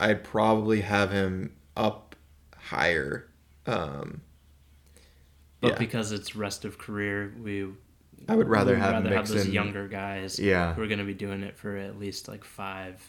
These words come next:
Speaker 1: Yeah.
Speaker 2: six more years.
Speaker 1: Exactly. Yeah.
Speaker 2: Gotcha.
Speaker 1: And I think he, I don't wanna say he's old, but I think he is twenty-seven, twenty-eight.
Speaker 2: Yeah.
Speaker 1: I don't know why I thought just typing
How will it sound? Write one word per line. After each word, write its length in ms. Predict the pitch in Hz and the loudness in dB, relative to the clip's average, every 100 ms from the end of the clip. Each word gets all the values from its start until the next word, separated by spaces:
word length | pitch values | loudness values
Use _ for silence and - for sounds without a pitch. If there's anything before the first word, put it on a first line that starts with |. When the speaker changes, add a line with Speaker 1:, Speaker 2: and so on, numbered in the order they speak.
| - | -12
Speaker 1:
Yeah. 180 | - 95 | -4 -2
Speaker 2:
six 300 | - 107 - | -2 -6 -8
more 160 | 104 98 | -10 -8
years. 420 | 101 101 101 - - | -8 -8 -8 -12 -8
Speaker 1:
Exactly. 640 | 113 110 - - 104 110 - _ - | -4 -2 -4 -4 -8 -8 -12 _ -14
Yeah. 140 | - - - | -8 -8 -10
Speaker 2:
Gotcha. 380 | 104 - - - _ - | -12 -12 -14 -16 _ -2
Speaker 1:
And 100 | 113 | 4
I 60 | 135 | 4
think 220 | 202 202 | 4 0
he, 680 | - 147 170 175 175 170 - | 0 0 2 2 2 2 2
I 80 | 117 | 2
don't 80 | 139 | 2
wanna 120 | 113 | 0
say 160 | - 95 | 0 -2
he's 180 | 92 90 | -2 -2
old, 360 | 101 104 95 87 | 2 4 4 2
but 100 | 87 | 0
I 40 | |
think 220 | 98 190 | 2 0
he 340 | - - 165 107 | 0 0 2 4
is 240 | 90 85 | 2 -2
twenty-seven, 580 | - 104 90 87 92 73 | -4 -2 -2 -2 -4 -4
twenty-eight. 460 | - 95 85 - - - - 131 | -8 -8 -8 -10 -14 -18 -16 -14
Speaker 2:
Yeah. 180 | - - - - - - - - - - - - - - _ _ - - | -14 -18 -20 -20 -20 -20 -20 -20 -20 -20 -20 -20 -20 -20 _ _ -18 -12
Speaker 1:
I 60 | 113 | -8
don't 120 | 104 | -4
know 100 | 101 | -4
why 260 | 95 92 92 | -2 -4 -4
I 60 | |
thought 260 | 90 101 101 | -4 -2 -2
just 260 | 95 - - | -6 -12 -10
typing 480 | - - - 104 | -10 -8 -8 -10